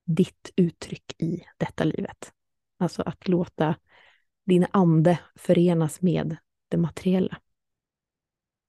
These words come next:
Om vi ska se på en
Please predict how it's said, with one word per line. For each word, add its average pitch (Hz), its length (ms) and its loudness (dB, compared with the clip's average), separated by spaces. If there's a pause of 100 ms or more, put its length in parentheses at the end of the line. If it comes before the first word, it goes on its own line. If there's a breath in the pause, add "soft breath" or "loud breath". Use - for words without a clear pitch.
(1800 loud breath)
Om 233 180 6
vi 247 100 6
ska 240 120 2
se 214 160 4
på 185 160 2
en 202 160 6